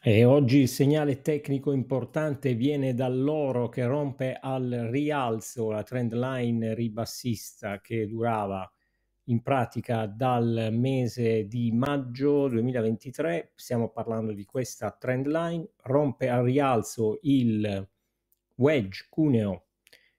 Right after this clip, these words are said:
che lo aveva trattenuto sulla media duecento prima della rottura al ribasso del ventisette settembre, rottura che è stata annullata poi con il rally degli ultimi giorni sull'onda della,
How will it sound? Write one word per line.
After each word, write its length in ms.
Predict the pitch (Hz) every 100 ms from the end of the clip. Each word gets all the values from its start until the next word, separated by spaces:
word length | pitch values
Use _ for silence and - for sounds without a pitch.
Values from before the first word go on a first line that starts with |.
| _
che 420 | - 127 120 120
lo 140 | 156 127
aveva 300 | 127 135 120
trattenuto 840 | - 120 - 123 139 135 - 113
sulla 300 | 104 - 120
media 260 | 120 123 117
duecento 800 | 104 113 104 135 120 101 - 104
prima 480 | - 123 120 110
della 440 | 104 110 107 101 98
rottura 840 | - 113 110 - 143 123 104 87 - _ _ _ _ _ _ _ _ _ _ _ _ _ _ _ _ _
al 140 | 127 120
ribasso 960 | 113 117 131 120 104 - 113 101 - _
del 320 | - 117 123
ventisette 560 | 117 120 120 - 127 143
settembre, 640 | 120 139 - 165 165 127
rottura 480 | 113 117 - 143 117
che 140 | - 117
è 20 |
stata 560 | - 127 117 - 110
annullata 800 | - 135 127 127 127 120 - 120
poi 220 | - 123 110
con 180 | 113
il 140 | 113 113
rally 340 | 117 120 110
degli 180 | 107 110
ultimi 380 | 117 104 120 127
giorni 460 | 120 143 143 127
sull'onda 540 | 101 113 113 113 110 104
della, 520 | 98 98 98 95 98